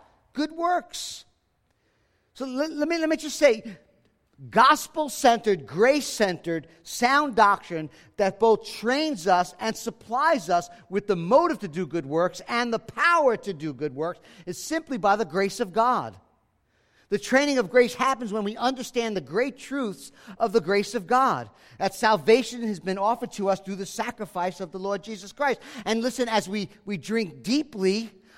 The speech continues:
of the salvation that delivers us from the penalty of sin,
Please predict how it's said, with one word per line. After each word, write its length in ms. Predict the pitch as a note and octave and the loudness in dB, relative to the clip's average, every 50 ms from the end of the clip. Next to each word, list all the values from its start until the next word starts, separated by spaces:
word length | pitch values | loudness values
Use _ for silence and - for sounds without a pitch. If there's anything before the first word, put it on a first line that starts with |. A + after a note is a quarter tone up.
| - - | -6 -4
of 120 | G3 F#3+ | -2 -2
the 80 | F#3+ G3 | -2 -4
salvation 840 | - - A3+ G#3 F#3+ D#3+ C#3 E3+ A#3+ C#4+ D4+ - - - G#3 F#3 E3+ | 0 2 2 2 2 2 4 6 6 6 6 2 -2 -4 -4 -2 0
that 200 | F3 E3+ E3 - | 0 0 0 -2
delivers 580 | E3+ E3 D#3+ F#3+ B3 D#4+ - E4+ F4 B3+ D#3 | -4 -4 -2 0 2 2 2 2 0 0 2
us 180 | F3+ E3 D#3 - | 0 0 0 -2
from 140 | - F3 E3 | -6 -6 -6
the 80 | D#3+ | -6
penalty 460 | - - C#3+ E3 D#3 D3+ - - C3+ C3+ | -6 -6 -6 -4 -4 -6 -8 -8 -10 -10
of 100 | A#2+ - | -10 -10
sin, 320 | - - D#3+ E3+ F3+ F3+ | -6 -4 -4 -4 -4 -6